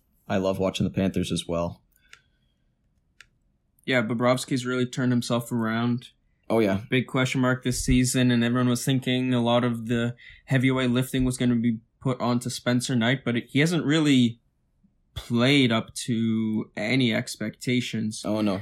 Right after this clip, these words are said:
Speaker 2: And certainly not enough to get himself that sort of role, especially with Bobrovsky
Speaker 1: Yep.
Speaker 2: playing as well as he is. He's not, you know,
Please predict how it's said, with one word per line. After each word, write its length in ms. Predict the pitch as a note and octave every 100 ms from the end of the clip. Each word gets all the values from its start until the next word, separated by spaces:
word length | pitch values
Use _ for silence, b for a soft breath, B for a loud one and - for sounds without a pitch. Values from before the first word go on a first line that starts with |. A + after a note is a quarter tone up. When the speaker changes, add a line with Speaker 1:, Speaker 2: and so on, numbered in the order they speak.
| -
Speaker 2:
And 200 | A2+ A#2
certainly 680 | - - E3 G#3+ C#3 B2 A#2+
not 220 | A2+ A2+
enough 260 | A#2 A#2 -
to 80 | A2+
get 120 | A#2
himself 380 | A2+ - A2+ -
that 180 | A2+
sort 180 | - B2
of 80 | A#2+
role, 160 | A#2 A2+
especially 500 | - B2 A#2 C#3 A#2+
with 180 | A2+
Bobrovsky 720 | A#2+ A2 A2+ A#2 - - A#2 B2+ b b
Speaker 1:
Yep. 280 | G#2+ - -
Speaker 2:
playing 360 | - A#2 A2+
as 120 | A2 A#2+
well 160 | A#2
as 140 | A#2 -
he 140 | B2+
is. 160 | A2 -
He's 220 | D3+ C#3
not, 360 | E3+ F3 - _ _ _ _
you 80 | B2+
know, 160 | G#2+